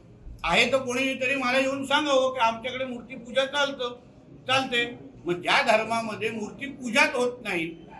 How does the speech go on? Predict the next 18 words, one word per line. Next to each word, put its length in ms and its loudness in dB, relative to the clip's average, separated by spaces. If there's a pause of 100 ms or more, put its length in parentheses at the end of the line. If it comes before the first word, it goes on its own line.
(160)
मग 120 2
त्यांना 560 2 (480)
आमच्या 400 2
गरब्यांमध्ये, 760 0
नवरात्रीमध्ये 720 -2
येण्याचं 340 -6
त्यांचं 180 -6
काय 260 4
इंटेन्शन? 580 -2 (840)
लव 220 6
जिहाद 340 6 (240)
सोडून 380 -6
दुसरा 260 2
काहीच 340 2
त्यांच्या 340 -2
मनामध्ये 500 0
विषय 240 -2
नसतो. 640 -4